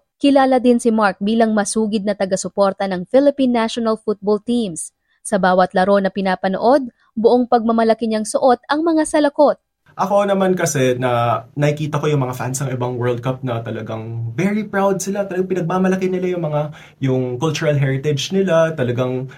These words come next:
Speaker 2: they go in, they wear their, um, they wear their outfit, they're very creative in their getup. As in, napakalikha-, napakamalikhain nila.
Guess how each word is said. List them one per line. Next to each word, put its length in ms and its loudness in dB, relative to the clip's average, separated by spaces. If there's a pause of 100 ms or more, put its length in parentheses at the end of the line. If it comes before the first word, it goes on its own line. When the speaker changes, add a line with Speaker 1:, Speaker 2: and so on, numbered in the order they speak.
(120)
Speaker 2:
they 160 -4
go 320 0
in, 320 2
they 160 -2
wear 480 -6
their, 400 -6
um, 320 -6
they 80 -6
wear 240 -8
their 480 -8
outfit, 560 -4
they're 160 -2
very 240 -2
creative 800 -6
in 160 -6
their 240 -6
getup. 400 -6
As 80 -6
in, 160 -8
napakalikha-, 800 -8
napakamalikhain 880 -6
nila. 240 -14